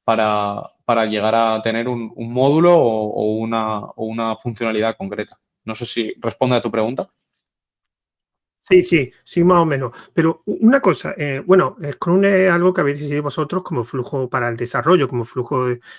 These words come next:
Speaker 2: interno de
Speaker 1: Mm.
Speaker 2: trabajo, pero cuando habléis con algún cliente, ¿algo que decir que utilizáis o algún cliente os ha pedido que utilizáis Scrum? ¿O eso es solo cosa
Speaker 1: Mm,
Speaker 2: propia
Speaker 1: no.
Speaker 2: de, de vuestra empresa?
Speaker 1: No, no, esto es, esto es, eh, esto es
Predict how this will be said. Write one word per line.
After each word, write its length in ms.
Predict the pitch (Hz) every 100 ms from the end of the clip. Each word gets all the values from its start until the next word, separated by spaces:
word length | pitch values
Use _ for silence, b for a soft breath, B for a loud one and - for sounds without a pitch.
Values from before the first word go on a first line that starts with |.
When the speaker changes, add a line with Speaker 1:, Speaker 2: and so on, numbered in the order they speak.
| B
Speaker 2:
interno 400 | 139 127 131 127
de 80 | 120
Speaker 1:
Mm. 40 | 117
Speaker 2:
trabajo, 420 | 123 160 - 135
pero 340 | 127 123 117 B B _
cuando 380 | - 135 123 120
habléis 240 | 113 123 151
con 140 | 214
algún 260 | 202 196 185
cliente, 640 | 165 170 160 151 139 135
¿algo 300 | 135 131 127
que 100 | 135
decir 340 | 123 120 135
que 100 | -
utilizáis 520 | 127 127 113 - 135 135
o 100 | 131
algún 300 | 127 165 185
cliente 480 | 190 175 175 160 151
os 140 | 147
ha 80 | 143
pedido 320 | 143 139 131
que 60 | 135
utilizáis 500 | 127 123 131 123 143
Scrum? 360 | - 147 320 392 b b _
¿O 120 | 127
eso 180 | 123 139
es 80 | 127
solo 400 | 151 135 131 135 135 -
cosa 340 | - - 151
Speaker 1:
Mm, 80 | 131
Speaker 2:
propia 300 | 131 127 127 120
Speaker 1:
no. 40 |
Speaker 2:
de, 200 | 123 127
de 100 | 131
vuestra 280 | 127 123 -
empresa? 360 | 113 120 104 123
Speaker 1:
No, 120 | 120
no, 80 | 110
esto 380 | 107 117 113 110
es, 200 | 104 -
esto 260 | 113 - 117
es, 200 | 113 -
eh, 640 | 117 110 104 104 101 98 -
esto 380 | - - 117 113
es 240 | 110 107